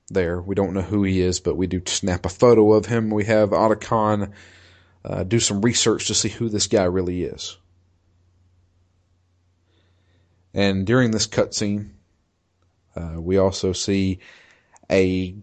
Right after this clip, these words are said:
guy watching Snake with binoculars. And he says, "Well, he's arrived."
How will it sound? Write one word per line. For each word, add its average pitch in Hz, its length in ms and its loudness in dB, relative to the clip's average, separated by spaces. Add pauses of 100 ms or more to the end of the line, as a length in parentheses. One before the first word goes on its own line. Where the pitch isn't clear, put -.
guy 131 640 2 (1400)
watching 117 400 -2
Snake 104 500 -2 (100)
with 101 200 -6
binoculars. 107 840 -6 (1500)
And 92 100 -12
he 92 40 -10
says, 101 240 -4
"Well, 131 300 6
he's 120 180 2
arrived." 113 600 2